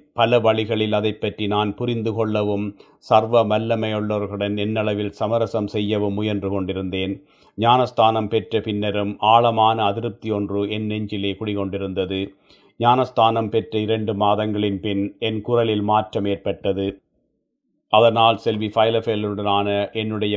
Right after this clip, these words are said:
ஒப்பந்தம் ரத்து செய்யப்பட்டது. அது எனக்கு பெரும் ஆறுதலை தந்தது. அது அவருக்கு பயங்கரமான தாக்கத்தை கொடுத்தது.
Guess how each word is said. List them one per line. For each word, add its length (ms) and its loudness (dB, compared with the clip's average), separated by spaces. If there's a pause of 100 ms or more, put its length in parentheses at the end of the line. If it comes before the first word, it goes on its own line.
ஒப்பந்தம் 560 -2
ரத்து 280 -2
செய்யப்பட்டது. 720 -2 (300)
அது 180 0
எனக்கு 340 0
பெரும் 360 2
ஆறுதலை 500 4
தந்தது. 460 -2 (500)
அது 200 2
அவருக்கு 400 0
பயங்கரமான 720 2
தாக்கத்தை 680 0
கொடுத்தது. 540 -4